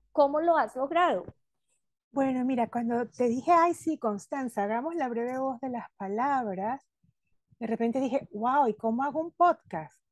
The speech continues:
Speaker 2: No tengo idea". De hecho, hasta lo pronunciaba mal, decía cualquier cosa. Eh,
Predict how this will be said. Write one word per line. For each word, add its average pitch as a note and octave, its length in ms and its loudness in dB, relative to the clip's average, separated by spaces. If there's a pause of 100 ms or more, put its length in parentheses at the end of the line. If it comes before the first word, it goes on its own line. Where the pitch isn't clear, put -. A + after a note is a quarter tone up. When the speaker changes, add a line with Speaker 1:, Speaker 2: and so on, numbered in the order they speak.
(220)
Speaker 2:
No E4 180 -2
tengo E4 300 0
idea". C#4 560 4 (640)
De A#3+ 280 4
hecho, E4+ 300 0 (480)
hasta C4 280 -2
lo A#3+ 120 0
pronunciaba A#3+ 680 2
mal, G#3+ 440 -2
decía B3 340 -6
cualquier C4 440 -2
cosa. - 440 0 (720)
Eh, G3+ 460 4